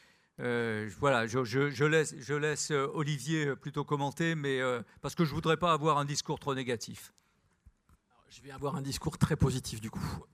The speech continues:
Speaker 2: Euh, moi, je pense qu'on peut beaucoup changer le monde et on peut vraiment transformer. Ça dépend de l'énergie qu'on y met, évidemment. Ça demande beaucoup de mobilisation. J'ai travaillé pendant près de trente ans sur la question de l'éducation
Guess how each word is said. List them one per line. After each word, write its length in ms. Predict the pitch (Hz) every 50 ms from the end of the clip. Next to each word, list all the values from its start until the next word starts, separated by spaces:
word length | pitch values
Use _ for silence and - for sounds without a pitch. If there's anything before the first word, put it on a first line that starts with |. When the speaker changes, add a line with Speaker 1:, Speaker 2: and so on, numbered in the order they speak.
| _ _ -
Speaker 2:
Euh, 300 | - 135 131 127 123 120 120 120 120 120 120 120 123 107 - -
moi, 120 | 131 135
je 80 | 139 -
pense 180 | - 151 - -
qu'on 100 | 143 110
peut 100 | - 139
beaucoup 400 | 117 117 123 - - - 156 151 - -
changer 300 | - - 127 113 127 135
le 40 | 120
monde 260 | 120 127 131 131 120
et 80 | 104 107
on 100 | 107 104
peut 120 | - -
vraiment 300 | 117 104 113 120 123 135
transformer. 340 | - - 135 - - 143 160
Ça 120 | 147 - 117
dépend 260 | 117 117 - 127 120
de 60 | 117
l'énergie 460 | 123 127 123 131 127 117 107 107 143
qu'on 200 | - - 127 113
y 120 | 117 127 127
met, 180 | 131 143 151
évidemment. 440 | 147 127 117 110 117 110 113 139 151 - - - - - - - _ _
Ça 140 | - - 113
demande 220 | 110 123 123 123
beaucoup 260 | 120 131 147 - - 147
de 60 | 135
mobilisation. 580 | 139 127 131 127 127 131 120 - - 175 190 - - - - - - - - - _ -
J'ai 160 | 117 113 123
travaillé 380 | - - 143 135 147 156 165 156
pendant 260 | - 143 131 135 131
près 280 | - - - 151 151
de 360 | 143 131 123 120 123 120 120 113 107 - - -
trente 320 | - - - 156 160 156 156
ans 120 | 170 180
sur 140 | 175 180 147
la 100 | 131 123
question 260 | - 135 104 - 147
de 60 | 131
l'éducation 680 | 127 127 120 131 - - 131 104 - - 143 139 143